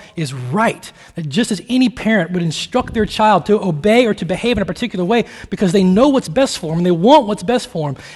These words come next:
And if their kids could understand that if they trusted their parents and knew that their parents were wanting what was best for them,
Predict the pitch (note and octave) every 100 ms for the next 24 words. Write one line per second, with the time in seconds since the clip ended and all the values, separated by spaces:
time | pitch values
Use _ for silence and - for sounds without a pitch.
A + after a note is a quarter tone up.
0 | - A3 A3 G#3+ C#4 - - B3 C4+ B3+
1 | - C4 G#3+ E3 - - C4+ - C#4+ B3
2 | G3+ B3 A#3+ G#3+ F#3 B3 A3 G3 - B3+
3 | A3+ G3+ F#3 B3+ A3+ G3 D#3+ D3+ B3+ B3+
4 | A3+ A3 C4